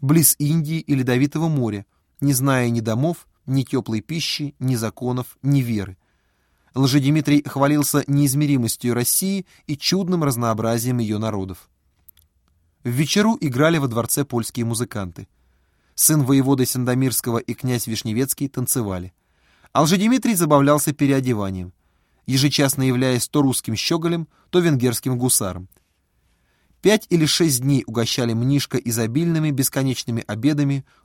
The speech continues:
ужинами, звериную ловлею, в коей Лжедимитрий, как обыкновенно, блистал искусством и смелостью. Бил медведей рогатиною, отсекал им голову саблею и веселился громкими восклицаниями бояр «Слава царю!».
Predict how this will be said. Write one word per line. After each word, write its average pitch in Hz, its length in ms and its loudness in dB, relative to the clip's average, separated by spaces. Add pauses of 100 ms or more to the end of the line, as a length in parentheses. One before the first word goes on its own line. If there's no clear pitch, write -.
ужинами, 151 560 0 (240)
звериную 170 540 4
ловлею, 147 560 2 (180)
в - 120 -20
коей 175 200 8
Лжедимитрий, 160 600 2
как 156 160 -6
обыкновенно, 143 680 0
блистал 135 540 0
искусством 156 540 -4
и 143 120 -4
смелостью. 107 680 -2 (420)
Бил 156 260 4
медведей 127 460 2
рогатиною, 147 640 -2 (320)
отсекал 180 480 2
им 151 100 2
голову 131 360 4
саблею 151 560 0 (360)
и 240 120 2
веселился 185 500 2
громкими 139 540 2
восклицаниями 123 800 -2
бояр 123 440 0
«Слава 127 400 0
царю!». 113 440 -2